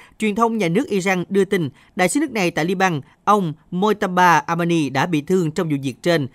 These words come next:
song vết thương chỉ nằm ngoài da và ông Amani vẫn tỉnh táo và không gặp nguy hiểm.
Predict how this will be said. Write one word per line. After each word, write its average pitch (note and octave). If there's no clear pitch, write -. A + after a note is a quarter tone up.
song F3+
vết C4
thương F#3
chỉ D3+
nằm F3+
ngoài C3+
da D#3
và F#3
ông G#3
Amani F#3
vẫn D#3+
tỉnh D#3
táo F#3+
và C#3+
không F3+
gặp D3+
nguy D#3
hiểm. C#3+